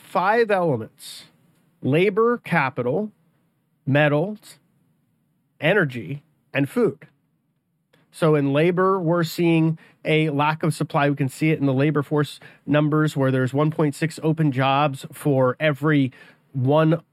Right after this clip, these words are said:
unemployed person who has unemployment insurance who's seeking work. That's a tight labor market. We have a,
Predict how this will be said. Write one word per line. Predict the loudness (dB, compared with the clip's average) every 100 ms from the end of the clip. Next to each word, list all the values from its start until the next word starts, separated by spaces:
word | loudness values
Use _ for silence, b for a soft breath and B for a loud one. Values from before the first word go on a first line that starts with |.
| -4
unemployed | 0 0 -2 -2 0 0 0
person | -2 -2 -2
who | 0 0
has | 0 0
unemployment | -2 -2 0 0
insurance | -2 -10 -4 -2 0 -2 -4
who's | -6
seeking | -4 -6 -4 -2
work. | 0 0 -2 -10 _ _ -6
That's | -4 -4
a |
tight | -4 -4 -2
labor | 0 0 0
market. | -2 -4 -4 -6 -6 _ _ _ _ _ _ _ _ _ _ _ _ _ _ _ _ -4
We | 0 2
have | 2 2 0 -2
a, | 0 0